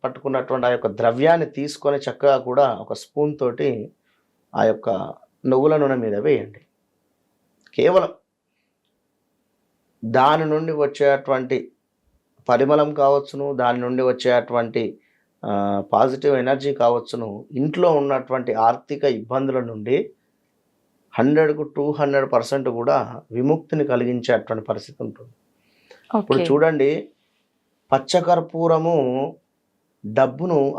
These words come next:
Speaker 1: ఆకర్షించేటువంటి స్వభావం ఎక్కువగా కూడా ఉంటుంది
Speaker 2: మ్మ్.
Speaker 1: పచ్చకర్పూరానికి. అదేవిధంగా సుగంధ ద్రవ్యాలు చెప్పబడుతుంది
Speaker 2: అవును.
Speaker 1: వీటిని. వెంకటేశ్వర స్వామికి ఎంతో ప్రీతి.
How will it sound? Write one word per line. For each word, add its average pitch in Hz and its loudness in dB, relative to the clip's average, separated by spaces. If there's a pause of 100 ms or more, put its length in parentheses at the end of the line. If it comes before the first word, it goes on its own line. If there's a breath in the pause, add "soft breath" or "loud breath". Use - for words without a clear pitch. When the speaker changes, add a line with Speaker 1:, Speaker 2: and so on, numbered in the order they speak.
(140)
Speaker 1:
ఆకర్షించేటువంటి 135 -2
స్వభావం 123 -2
ఎక్కువగా 113 0
కూడా 107 -8
ఉంటుంది - -20 (320)
Speaker 2:
మ్మ్. 202 -2 (720 loud breath)
Speaker 1:
పచ్చకర్పూరానికి. 120 -2 (1120)
అదేవిధంగా 147 2 (880)
సుగంధ 175 2 (140)
ద్రవ్యాలు 165 4 (340)
చెప్పబడుతుంది 127 -6
Speaker 2:
అవును. 170 -10
Speaker 1:
వీటిని. 170 -18 (640)
వెంకటేశ్వర 160 2
స్వామికి 139 2
ఎంతో 180 -2 (100)
ప్రీతి. 135 0